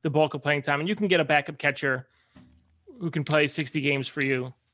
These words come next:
for less than they were gonna pay Barnhart. So I think as much as I hate their cost cutting most of the time, I think this is a case where it actually makes a certain amount of sense for them. And the guy they got back is a, is a flyer, you know, an older prospect who had some promise, but hasn't done that much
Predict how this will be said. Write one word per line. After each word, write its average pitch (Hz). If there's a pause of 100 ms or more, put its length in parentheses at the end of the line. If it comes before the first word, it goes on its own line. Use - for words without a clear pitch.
(260)
for 160
less 143
than 147
they 135
were 135
gonna 139
pay 139
Barnhart. 135
So 180
I 180
think 202
as 185
much 214
as 190
I 170
hate 165
their 160 (340)
cost 170
cutting 160
most 151
of 170
the 147
time, 156
I 160
think 160
this 160
is 147
a 135
case 143
where 151
it 143
actually 143
makes 143
a -
certain 156
amount 139
of 131
sense 143
for 143
them. 131 (380)
And 185
the 190
guy 202
they 185
got 156
back 151
is 147
a, 143 (120)
is 143
a 147
flyer, 139
you 156
know, 131
an 160
older 156
prospect 139
who 135 (320)
had 175
some 165
promise, 151
but 147
hasn't 143
done 147
that 147
much 143